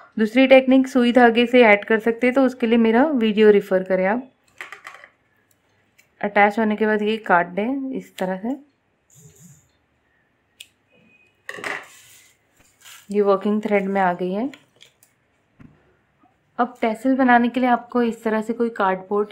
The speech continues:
या कुछ भी इस तरह का चाहिए, इसे square shape में fold कर सकते हैं आप। और इसकी मैंने length इसकी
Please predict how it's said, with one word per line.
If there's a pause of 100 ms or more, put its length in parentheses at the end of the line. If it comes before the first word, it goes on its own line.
या
कुछ
भी
इस
तरह
का (320)
चाहिए,
इसे
square
shape
में
fold
कर
सकते
हैं (560)
आप।
और
इसकी
मैंने (840)
length
इसकी